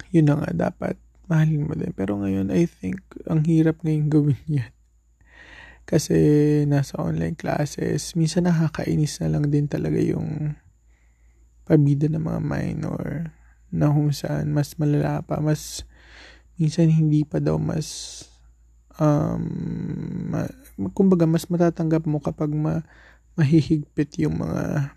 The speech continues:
major subjects mo. Pero yung minor, pag mas mahigpit pa kaysa sa major, yun talaga, di ba? Mga pa-major. Sabagay, yun na nga, kahit face-to-face or online, same thing.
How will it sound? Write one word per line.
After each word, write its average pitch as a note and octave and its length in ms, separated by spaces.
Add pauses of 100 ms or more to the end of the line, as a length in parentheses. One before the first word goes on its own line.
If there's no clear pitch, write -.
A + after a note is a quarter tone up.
(100)
major C#3+ 400
subjects - 640
mo. D3 320
Pero D#3 160
yung E3+ 240
minor, D3 320
pag D3 160
mas D3+ 320
mahigpit D3+ 560
pa E3 160
kaysa E3 240
sa D#3+ 80
major, D3+ 400
yun D#3+ 160
talaga, D3 400
di D#3 160
ba? D#3 160
Mga D#3 320
pa-major. D3 800 (1200)
Sabagay, F3 640
yun D#3+ 160
na D3+ 80
nga, D3 240
kahit C#3+ 160
face-to-face D3 640
or C#3+ 80
online, D3 560
same D3+ 400
thing. D3 720